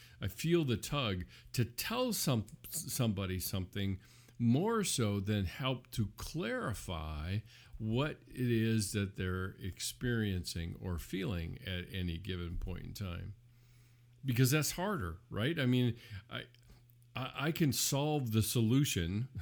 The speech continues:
<laughs> I can solve the problem of their discouragement by providing them with words to counterbalance that discouragement. On the other hand, I don't really believe, and I, I see a lot of people do this, I, th-,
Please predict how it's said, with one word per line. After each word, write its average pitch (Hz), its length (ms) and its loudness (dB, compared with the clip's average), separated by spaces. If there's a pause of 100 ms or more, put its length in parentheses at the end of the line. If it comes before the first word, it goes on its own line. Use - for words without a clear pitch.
(220)
<laughs> - 400 -18
I 120 80 0
can 117 140 4
solve 120 440 0
the 110 80 2
problem 98 680 2
of 90 300 -4
their 92 180 2
discouragement 90 840 0
by 92 180 0
providing 95 680 0
them 90 220 0
with 90 220 -2
words 87 360 -2
to - 100 -6
counterbalance 92 1000 -2
that 87 280 -6
discouragement. 87 800 -6 (580)
On 101 120 2
the 98 120 4
other 147 280 4
hand, 87 560 0 (500)
I 135 180 2
don't 165 300 2
really 127 260 6
believe, 104 460 4
and 95 100 2
I, 95 140 4 (160)
I 104 100 0
see 104 240 0
a 98 80 2
lot 95 260 0
of 104 80 -2
people 104 320 2
do 104 280 4
this, 82 360 -2 (800)
I, 120 80 -8
th-, 120 340 -6